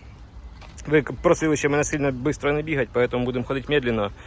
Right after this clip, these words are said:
Opel Vivaro, дві тисячі двадцять другий год, сімдесят вісім п'ятсот,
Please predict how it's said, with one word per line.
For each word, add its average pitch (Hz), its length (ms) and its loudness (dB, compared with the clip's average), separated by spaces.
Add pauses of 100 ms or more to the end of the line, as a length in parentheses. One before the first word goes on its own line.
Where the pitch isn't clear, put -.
(840)
Opel 165 300 4
Vivaro, 160 340 6
дві 131 100 -4
тисячі 143 220 -6
двадцять 143 280 0
другий 143 260 -2
год, 151 340 -2 (400)
сімдесят 143 460 -4
вісім 139 320 -4
п'ятсот, 139 440 -4